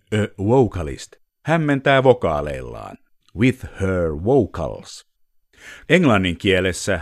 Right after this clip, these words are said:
laulajan nimitystä a vocalist arvostetaan ammattitaitoisemmaksi ja koulutetummaksi kuin pelkkä a singer. Kielen suullista ilmaisua tarkoittava sana vocal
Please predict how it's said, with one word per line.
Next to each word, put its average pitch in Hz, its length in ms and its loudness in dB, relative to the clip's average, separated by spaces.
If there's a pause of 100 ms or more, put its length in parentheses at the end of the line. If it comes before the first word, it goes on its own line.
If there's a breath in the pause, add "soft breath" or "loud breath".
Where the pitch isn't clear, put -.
laulajan 90 560 -2
nimitystä 98 600 -4 (140)
a 117 300 2
vocalist 92 680 0 (340 soft breath)
arvostetaan 104 680 0
ammattitaitoisemmaksi 78 1300 -6
ja 82 80 -6
koulutetummaksi 98 1080 -2 (240 soft breath)
kuin 98 340 0
pelkkä 104 480 0 (260)
a 101 140 0 (100)
singer. 62 680 -4 (920 loud breath)
Kielen 107 340 4
suullista 113 540 0
ilmaisua 95 640 -2
tarkoittava 87 580 -6
sana 92 320 -6 (160)
vocal 120 520 0